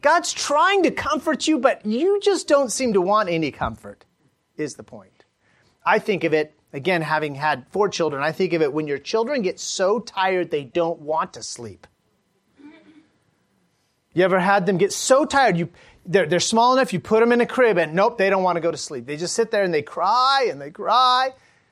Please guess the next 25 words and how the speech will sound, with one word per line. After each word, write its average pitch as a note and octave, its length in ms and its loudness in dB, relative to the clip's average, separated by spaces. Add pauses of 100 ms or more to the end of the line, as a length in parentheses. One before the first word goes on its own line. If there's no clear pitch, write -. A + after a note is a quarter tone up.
(440)
What B3+ 260 2
do F4 100 2
they E4+ 180 2
need? D4+ 380 2
They A3+ 120 6
need D#4 200 0
to - 80 -20
just - 220 -10
go A3 140 -2
to G#3+ 80 -4
sleep. E4 640 -6 (200)
You've F#3+ 160 -6
put C#4 160 2
them C4+ 140 2
in A3 80 4
a F#3+ 60 2
comfortable E3 520 -2
spot. C#4+ 520 -2
They're D3+ 120 0
warm. B3+ 480 2
You're F3+ 120 2
right A#3 320 0
there. B3+ 180 2
They're E3+ 140 -2
safe. C#4 500 0